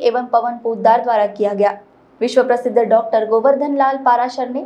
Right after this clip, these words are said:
अपने डॉक्टरों की टीम के साथ नागपुर के सैकड़ों मरीजों का इलाज कर उनको ठीक किया। इसका फायदा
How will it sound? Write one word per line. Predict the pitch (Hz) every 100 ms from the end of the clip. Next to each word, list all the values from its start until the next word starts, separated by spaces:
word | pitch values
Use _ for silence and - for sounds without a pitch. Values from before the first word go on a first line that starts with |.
| -
अपने | 254 247
डॉक्टरों | 220 226 - 269 269
की | 240
टीम | - 254
के | 254 233
साथ | 220 214 - _ _ 254
नागपुर | 269 269 359 339
के | 330
सैकड़ों | 339 320 294 320 339
मरीजों | 262 262 247
का | 254 233
इलाज | 208 214 262
कर | - 220
उनको | 226 214
ठीक | 208 208 190
किया। | 220 196 - - _ -
इसका | - - 330
फायदा | 330 294 269